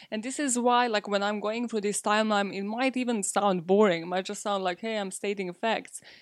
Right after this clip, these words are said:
And that is because this was technically a business deal. It was just, like, lawyers, something transferring finances, who is paying what, all of these documents with, like, broken down finances.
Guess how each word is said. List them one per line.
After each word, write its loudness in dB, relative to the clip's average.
And -6
that 2
is 0
because 2
this -6
was -6
technically -2
a 0
business -4
deal. -2
It -12
was -6
just, -4
like, -4
lawyers, 4
something -2
transferring -2
finances, 0
who -8
is -10
paying 0
what, 8
all 2
of -6
these -10
documents -2
with, -4
like, 0
broken 0
down 0
finances. -6